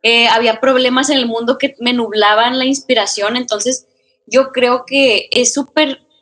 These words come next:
viene en el contrato de ser artista el también estar desmotivado y desinspirado,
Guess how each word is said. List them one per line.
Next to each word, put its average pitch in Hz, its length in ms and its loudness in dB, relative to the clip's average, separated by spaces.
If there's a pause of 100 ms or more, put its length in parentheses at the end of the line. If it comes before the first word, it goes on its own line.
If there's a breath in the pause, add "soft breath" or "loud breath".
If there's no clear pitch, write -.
viene 269 320 0
en 330 80 4
el 370 120 2
contrato 226 500 -2
de 285 100 2
ser 214 160 -2
artista 247 460 -2
el 294 100 -2
también 208 480 -2
estar 226 320 0
desmotivado 240 680 0
y 262 80 0
desinspirado, 247 800 0